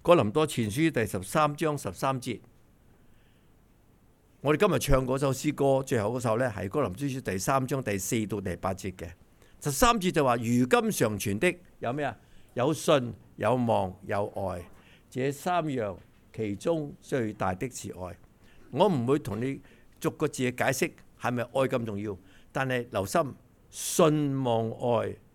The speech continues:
係我哋今日嘅信仰嘅核心嚟嘅。點解要講信呢？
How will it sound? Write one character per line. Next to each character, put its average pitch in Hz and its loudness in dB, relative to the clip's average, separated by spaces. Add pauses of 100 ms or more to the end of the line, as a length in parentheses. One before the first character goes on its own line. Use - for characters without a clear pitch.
(380)
係 107 -4
我 101 -2
哋 101 -4
今 151 0
日 113 -2
嘅 101 -4
信 101 -4
仰 95 -4
嘅 101 -8
核 90 -10
心 - -6
嚟 95 -6
嘅。 85 -12 (1700)
點 247 8
解 277 10
要 262 10
講 226 6
信 185 6
呢？ 190 4